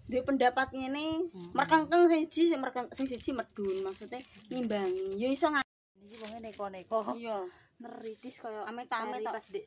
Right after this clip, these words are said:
Speaker 1: Ora iso omong.
Speaker 2: Setahun nih, rong
Speaker 1: Iso omong
Speaker 2: tahun
Speaker 1: ngono
Speaker 2: nih.
Speaker 1: malah ruwet
Speaker 2: Rong
Speaker 1: nih.
Speaker 2: tahun, Den, yo.
Speaker 1: Iki urung sik, Guys.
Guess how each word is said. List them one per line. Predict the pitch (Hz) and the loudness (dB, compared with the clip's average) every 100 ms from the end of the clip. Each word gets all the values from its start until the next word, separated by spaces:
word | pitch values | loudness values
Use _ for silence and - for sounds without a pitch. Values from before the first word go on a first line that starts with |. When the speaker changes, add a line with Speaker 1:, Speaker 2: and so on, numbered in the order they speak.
| - | -10
Speaker 1:
Ora | 220 233 | -6 -6
iso | 233 - | -6 -4
omong. | 240 226 | -2 0
Speaker 2:
Setahun | 247 214 202 | 0 -2 -4
nih, | 202 202 | -8 -10
rong | 214 | -4
Speaker 1:
Iso | 285 | 4
omong | 254 | 4
Speaker 2:
tahun | 262 277 | 4 2
Speaker 1:
ngono | 294 | 0
Speaker 2:
nih. | 311 | 0
Speaker 1:
malah | 262 254 254 | 0 -2 -6
ruwet | 233 220 262 | -10 -8 -2
Speaker 2:
Rong | 269 | -2
Speaker 1:
nih. | 269 | 2
Speaker 2:
tahun, | 254 262 | 4 4
Den, | 240 226 | 0 -8
yo. | 185 | -8
Speaker 1:
Iki | 180 | -6
urung | 381 381 | 0 0
sik, | 370 622 - | 0 -2 -2
Guys. | 311 349 | 0 0